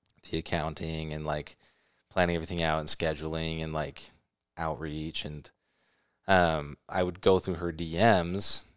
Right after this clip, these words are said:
right? 'Cause a lot of companies reach, reach out to her. And then, obviously, as soon as we got Russ, I'm like, "Oh, you know, I don't really need to do anything anymore." <laughs> So, like, the other week, I don't know why, but we were, like, "You were on your phone or something." And she's always had, like, a million unread messages.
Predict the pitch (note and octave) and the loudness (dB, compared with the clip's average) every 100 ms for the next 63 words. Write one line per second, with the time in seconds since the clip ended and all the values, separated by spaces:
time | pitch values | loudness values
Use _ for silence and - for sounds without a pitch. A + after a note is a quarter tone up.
0 | _ - E2+ F2 F2+ E2+ E2+ - E2 E2+ | _ -4 -2 -2 0 0 0 -4 -6 -6
1 | D#2+ D#2 E2 E2+ E2+ F#2 F2+ E2 D2+ D#2+ | -8 -4 -4 -4 -4 -4 -2 -2 -4 -4
2 | F2 E2+ A2 - _ _ _ _ _ _ | 2 2 2 -2 _ _ _ _ _ _
3 | _ _ _ _ A2+ A2 A2 A#2+ A#2+ G#2+ | _ _ _ _ 6 10 10 10 8 8
4 | - A#2+ G#2+ G2+ E2+ C#3+ C3+ A#2 - A2 | 6 2 6 6 10 12 12 12 8 4
5 | G#2 B2+ A2 G2+ G2+ G2+ G2+ G2 G2 E2+ | 6 8 8 8 6 4 4 2 2 0
6 | G2 G2 A2+ - F#2 F2 E2+ E2 D#2+ F2+ | 2 2 2 0 -2 0 0 0 0 -2
7 | F#2 _ _ _ _ - - - - G#2+ | -8 _ _ _ _ -4 -4 -2 4 4
8 | F2+ F#2 F#2+ G2+ F#2 F2 G2 F#2 - - | 4 6 6 6 4 4 2 0 -4 -14
9 | _ _ _ _ _ _ _ _ A#2 G#2+ | _ _ _ _ _ _ _ _ -6 -4
10 | D#2 D#2+ D#2+ D2+ E2 F2 F2 D#2 - - | -2 0 0 -2 -2 0 2 0 -4 -16
11 | - F2 F2 F2+ E2+ - F2+ E2+ - D#2 | -20 -6 -4 -4 -4 -4 -4 -4 -4 -6
12 | D2 D2+ D2+ - _ _ _ _ _ F#2+ | -8 -12 -12 -14 _ _ _ _ _ -2
13 | G#2+ A2 G#2+ F#2 F#2 E2+ E2 F2 G2 G2+ | 8 12 12 10 4 2 0 -2 -2 0
14 | G2+ F#2 F2+ E2 E2 D#2+ D#2 D#2 D#2 - | 2 2 0 -2 -4 -2 -4 -4 -4 -4
15 | F2 F2+ G2+ | -2 -2 0